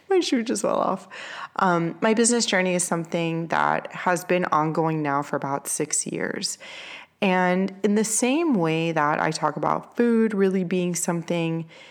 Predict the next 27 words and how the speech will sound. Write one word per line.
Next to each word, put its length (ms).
that 520
can 480
teach 340
us 220
about 220
ourselves 640
in 220
the 100
way 180
that 400
the 100
way 120
you 120
do 200
one 180
thing 300
is 100
how 100
you 160
do 160
everything, 640
business 540
is 220
the 200
exact 460
same 380
way. 360